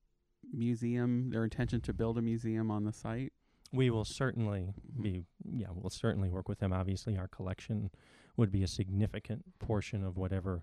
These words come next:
Speaker 2: they would do. So we'll be looking forward to working with them in more detail as they
Speaker 1: As
Speaker 2: move
Speaker 1: Orange
Speaker 2: forward.
Speaker 1: County Regional History Center was, was tasked with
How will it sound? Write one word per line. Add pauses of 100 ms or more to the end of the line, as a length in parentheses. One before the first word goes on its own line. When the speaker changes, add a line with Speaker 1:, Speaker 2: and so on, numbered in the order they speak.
(120)
Speaker 2:
they
would
do.
So
we'll
be (360)
looking
forward
to
working
with
them
in
more
detail
as (160)
they
Speaker 1:
As
Speaker 2:
move
Speaker 1:
Orange
Speaker 2:
forward.
Speaker 1:
County
Regional
History
Center
was,
was
tasked
with